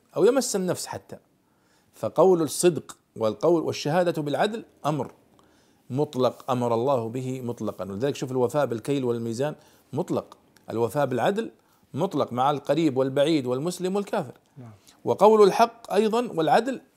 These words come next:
Speaker 1: أنت مأمور به على كل حال مع القريب والبعيد والصديق والعدو. وهذه من محاسن هذا الدين. يعني هذه الوصايا التي يذكرها الله في هذه السورة، الذي يتأملها من العقلاء ومن المنصفين من المشركين سيسلم،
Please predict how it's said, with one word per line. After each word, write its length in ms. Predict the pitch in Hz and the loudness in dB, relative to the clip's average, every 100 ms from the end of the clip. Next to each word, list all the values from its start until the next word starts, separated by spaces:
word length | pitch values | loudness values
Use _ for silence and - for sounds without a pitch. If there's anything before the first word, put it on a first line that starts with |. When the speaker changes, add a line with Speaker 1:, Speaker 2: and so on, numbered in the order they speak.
| - | -8
Speaker 1:
أنت 200 | 151 160 | -6 -4
مأمور 400 | 160 165 190 190 | -4 -4 -2 -2
به 260 | 180 214 175 | -4 -4 -2
على 160 | 196 | -4
كل 240 | 233 214 180 | -6 -8 -6
حال 240 | - 110 | -6 -6
مع 140 | 120 160 | -4 -4
القريب 340 | - 185 180 | -4 -4 -2
والبعيد 420 | 165 160 170 190 | 0 0 0 -2
والصديق 460 | 170 - 160 202 190 | -4 -6 -6 -6 -4
والعدو. 300 | 151 120 - _ _ _ _ _ - _ _ | -4 -4 -8 _ _ _ _ _ -20 _ _
وهذه 220 | 110 156 180 | -2 0 -2
من 140 | 170 | -4
محاسن 380 | 147 196 175 151 | -4 -4 -4 -4
هذا 160 | 151 135 | -4 -6
الدين. 280 | 127 123 - _ _ _ _ _ _ 95 | -8 -12 -14 _ _ _ _ _ _ -8
يعني 180 | 113 | -2
هذه 300 | 147 220 196 | 0 2 4
الوصايا 580 | 170 143 147 - 185 151 | 2 0 -2 2 2 2
التي 320 | 127 139 135 | 0 -4 -6
يذكرها 600 | 127 - 123 120 - 160 | -8 -8 -10 -10 -4 0
الله 200 | 131 151 | 2 2
في 120 | 127 127 | 0 -2
هذه 160 | 131 | -6
السورة، 420 | 120 - 160 156 - _ _ _ _ _ - | -8 -6 -6 -6 -12 _ _ _ _ _ -10
الذي 240 | 113 131 | -4 0
يتأملها 640 | 160 170 156 160 190 160 | 0 -2 -4 0 0 0
من 140 | 135 131 | -2 -4
العقلاء 720 | 120 135 131 135 147 139 117 | -4 -2 0 2 4 2 0
ومن 360 | 104 107 117 117 | -4 -6 -6 -6
المنصفين 720 | 117 123 117 123 156 185 175 _ _ _ - | -6 -6 -8 -8 -6 -6 -8 _ _ _ -8
من 100 | 120 | -4
المشركين 600 | 139 131 135 131 196 202 - | -4 -4 -6 -4 -4 -6 -10
سيسلم، 440 | - 113 - 82 | -8 -8 -8 -16